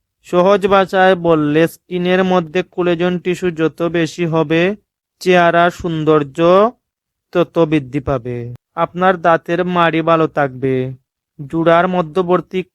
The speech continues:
কার্টিলেজ টিস্যু মজবুত থাকে। শরীরে কোলাজেন টিস্যু বাড়ার জন্য ভিটামিন সি এর ভূমিকা অপরিসীম। লেবুর মধ্যে ভিটামিন সি ভালো পরিমাণে থাকে।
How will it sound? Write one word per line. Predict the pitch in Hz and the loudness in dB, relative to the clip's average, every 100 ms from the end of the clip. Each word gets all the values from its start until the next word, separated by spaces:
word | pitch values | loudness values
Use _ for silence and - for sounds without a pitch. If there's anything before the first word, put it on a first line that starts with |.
| _ _ | _ _
কার্টিলেজ | 180 170 - 180 175 175 170 _ | -2 -2 -2 -4 0 0 0 _
টিস্যু | 180 170 - 175 | -6 -4 -2 -2
মজবুত | 165 147 139 143 156 _ | 0 0 -2 -2 -4 _
থাকে। | 160 143 - 127 123 123 - _ | -2 -2 -4 -6 -6 -10 -18 _
শরীরে | - 170 175 180 202 | -2 0 2 2 2
কোলাজেন | 208 190 185 190 196 | 2 0 2 2 0
টিস্যু | 190 190 202 190 | -2 -4 -2 -2
বাড়ার | 160 165 160 165 170 147 | 0 2 4 2 2 -2
জন্য | 170 160 165 | -4 0 -2
ভিটামিন | 147 165 180 170 175 165 | 0 -2 0 0 -2 -4
সি | - 156 | -4 0
এর | 160 | 2
ভূমিকা | 147 156 151 147 151 | 2 0 -2 -2 0
অপরিসীম। | 135 139 135 131 139 131 127 123 127 - | 0 -2 -2 -4 -6 -6 -6 -10 -14 -8
লেবুর | 151 160 156 180 | -2 0 2 2
মধ্যে | 196 175 196 | 2 2 2
ভিটামিন | 180 185 185 180 170 | 2 2 2 2 -2
সি | 170 | -2
ভালো | 156 165 160 | 0 2 2
পরিমাণে | 160 147 143 139 143 | 0 -2 -2 -2 -2
থাকে। | 147 143 - 135 135 131 | -2 -4 -2 -2 -2 -4